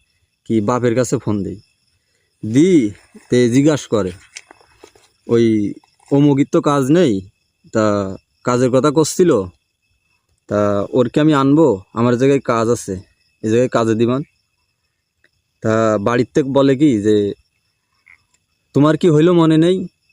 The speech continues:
তোমার তো কেউ নিতে চাইলো না।" এরকম কথা হয় বলো, মানে এখনকার সমাজে। আর তার মানে আমি ভাবলাম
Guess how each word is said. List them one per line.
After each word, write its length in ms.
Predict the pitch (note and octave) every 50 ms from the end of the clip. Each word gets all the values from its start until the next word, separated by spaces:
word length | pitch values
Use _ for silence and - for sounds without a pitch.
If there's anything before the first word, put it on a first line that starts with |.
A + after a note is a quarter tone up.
| _ _ _ _ _ _ - _ _
তোমার 220 | - C3+ D3 D#3
তো 100 | D3+ E3+ D#3+
কেউ 200 | - - E3+ F3+
নিতে 240 | F3 D#3+ C3+ B2 A2+
চাইলো 300 | - - A2 A2 A2 G#2+
না।" 140 | G2 F#2 F#2 F#2+ - _ _ _ _ _ _ _ _ _ _ _ _ _
এরকম 300 | C3 C3+ C#3+ C#3 C#3 C#3+ C3+
কথা 200 | D3+ D#3 - E3
হয় 220 | D3 C3+ C3+ D3 C#3+
বলো, 220 | A#2+ A2+ A2+ G#2 F#2+
মানে 180 | F#2 G2+ G#2+ A2+ A2+
এখনকার 380 | G2+ A2 - C#3 C3+ C#3 C#3 C#3+
সমাজে। 440 | - - A#2+ B2 B2 G#2 F2 F2+ G2 G#2 - _ _ _ _ _ _ _ _ _ _ _ _ _ _ _ _ _ -
আর 280 | G#2+ G#2 G#2 G2+ G2+ - - - - - - _ _ _ _ _ _ _ _ _ - -
তার 160 | - - C3+ C#3+
মানে 140 | D#3+ E3
আমি 180 | E3 D#3 E3 E3+
ভাবলাম 460 | C#3 B2+ C3+ C#3 D3 D#3 C3+ A2+ G#2+